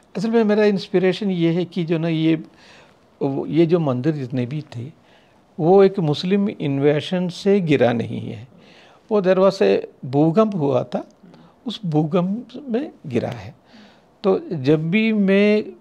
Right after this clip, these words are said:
वहाँ, तो मैंने एटी मंदिर खड़ा कर दिए। एक बहुत बड़ा, इंडिया का एक सबसे बड़ा मंदिर रिकंस्ट्रक्शन काम जो हुआ है वो वहीं पे हुआ है और हमें अभी उसको फाइनेंशियल सपोर्ट दे रहे हैं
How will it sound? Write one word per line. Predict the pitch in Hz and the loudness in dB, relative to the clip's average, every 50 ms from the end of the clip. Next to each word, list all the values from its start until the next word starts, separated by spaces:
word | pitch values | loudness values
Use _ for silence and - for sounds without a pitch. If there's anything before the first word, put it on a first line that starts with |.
| _ _ _ _ _ - | _ _ _ _ _ -6
वहाँ, | 143 123 170 185 175 | -4 -2 -2 -2 -2
तो | 196 190 | -2 -2
मैंने | 175 180 180 185 185 180 - - - - | -2 -2 -2 -2 -2 -4 -6 -6 -2 0
एटी | 147 151 147 151 - 196 190 | 0 0 0 -2 -4 -2 -2
मंदिर | 175 165 135 135 135 160 - | -2 -2 -4 -4 -4 -6 -6
खड़ा | - - 120 110 113 | -6 -6 -4 -4 -4
कर | - - 131 - | -4 -6 -8 -10
दिए। | - - - - - | -10 -12 -12 -10 -6
एक | 143 139 131 - | -4 -6 -4 -6
बहुत | 170 135 135 127 175 185 185 | -10 -8 -6 -6 -6 -6 -4
बड़ा, | 165 143 165 | -2 0 0
इंडिया | 156 135 131 131 156 151 | 0 0 2 2 2 2
का | 151 165 | 2 0
एक | 151 143 - | -2 -2 -4
सबसे | - - 160 - - - - 190 170 | -6 -8 -8 -8 -8 -6 -2 0 0
बड़ा | 151 147 143 160 156 165 - - - - - - - - - - - _ _ _ - - | 2 4 4 4 4 4 2 -6 -20 -20 -20 -20 -20 -20 -20 -20 -20 _ _ _ -6 -2
मंदिर | 139 143 147 147 143 151 170 151 | 0 0 2 2 2 2 0 0
रिकंस्ट्रक्शन | 151 131 139 143 143 143 - 143 135 131 - - - 156 131 - - - 190 208 214 185 | 2 0 0 -2 -2 -2 -2 -4 -4 -4 -8 -6 -6 -6 -6 -6 -4 -2 0 0 0 0
काम | - - 147 151 170 190 214 - - | 0 -2 0 0 -2 -4 -6 -12 -10
जो | 170 135 143 131 | -4 -4 -4 -2
हुआ | 120 131 127 131 139 | 0 0 0 0 0
है | 156 190 | 0 -4
वो | 185 180 175 190 | -2 -2 -2 -2
वहीं | 190 170 143 127 110 127 123 | -2 -2 -6 -6 -6 -6 -6
पे | 110 - 123 | -4 -6 -6
हुआ | - - 123 120 117 110 | -6 -6 -6 -4 -4 -4
है | 113 120 156 240 - - _ _ - - - - - - - - _ - | -4 -6 -8 -10 -10 -14 _ _ -20 -20 -20 -20 -20 -20 -20 -20 _ -2
और | 175 139 143 156 | 0 2 2 2
हमें | 147 135 123 143 143 156 175 180 185 185 - - - | -2 -2 -4 -2 -2 0 0 0 0 -2 -4 -6 -4
अभी | - 135 135 160 175 185 | -4 0 0 0 2 2
उसको | 185 180 165 - - 180 170 160 - 147 135 | 2 0 0 -2 0 -2 0 0 2 0 0
फाइनेंशियल | 123 - 139 127 131 135 139 - - 175 | 2 2 2 2 2 0 -2 -2 -4 -6
सपोर्ट | 156 - - 127 - - 147 143 139 | -6 -6 -6 -8 -4 -2 -2 -2 -2
दे | 131 120 123 127 | -2 -2 -2 -2
रहे | 127 123 117 | -2 -2 -6
हैं | 107 127 139 196 | -6 -4 -6 -6